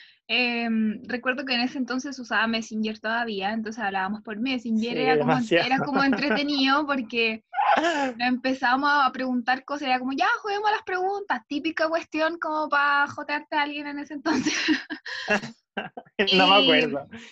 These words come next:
Speaker 2: Yo me acuerdo que hablaba con, como con mi amiga,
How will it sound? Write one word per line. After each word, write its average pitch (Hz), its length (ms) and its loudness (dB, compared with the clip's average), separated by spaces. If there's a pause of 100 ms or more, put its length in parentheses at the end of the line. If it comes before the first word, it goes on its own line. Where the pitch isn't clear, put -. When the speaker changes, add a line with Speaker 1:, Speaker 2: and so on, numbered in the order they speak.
(140)
Speaker 2:
Yo 170 100 0
me 196 60 4
acuerdo 220 260 6
que 233 80 0
hablaba 196 360 0
con, 208 340 -10 (200)
como 160 240 -10
con 151 120 -6
mi 151 140 -4
amiga, 143 520 -4